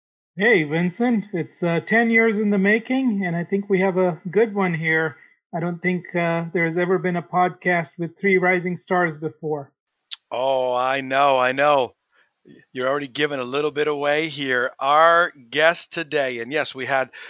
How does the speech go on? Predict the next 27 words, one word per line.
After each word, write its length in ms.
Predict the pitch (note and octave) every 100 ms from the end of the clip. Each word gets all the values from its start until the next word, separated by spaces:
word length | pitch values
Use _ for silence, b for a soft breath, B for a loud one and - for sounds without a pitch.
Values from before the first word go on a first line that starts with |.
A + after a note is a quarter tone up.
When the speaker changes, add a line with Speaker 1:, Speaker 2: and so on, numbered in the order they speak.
| B
Speaker 2:
we've, 280 | - B2+ B2
we've 220 | C#3 B2+
wanted 400 | C#3+ E3 - E3
this 180 | C#3+ C#3+
podcast 720 | - F3+ F#3 F#3 F#3 D#3+ D#3+
for 120 | - D3
ten 320 | E3+ D3+ D#3
years. 240 | D#3 E3+ B -
We've 140 | G#3+
wanted 260 | G#3+ A3 A3
this 180 | A3 -
guest 360 | A#3 A#3+ -
on 220 | D3 B2+ B2
for 140 | B2
ten 280 | - A#2+ A#2
years. 240 | A2+ G2+
So 180 | - C3+
this 180 | C#3 D3+
kinda 320 | - D#3 D3+
works 360 | C#3 D3 D3+ E3+
out 300 | D3+ C#3+ - b b b b _
beautifully 600 | B2 F3+ F3 D#3 - B2
for 280 | A2+ A#2 G2+
us. 420 | F#2+ B2 - - - _ _ -
Uh, 300 | B2 A#2 A#2
she 440 | A#2 - G#3+ G#3 F#3+
is 380 | F3 D#3+ -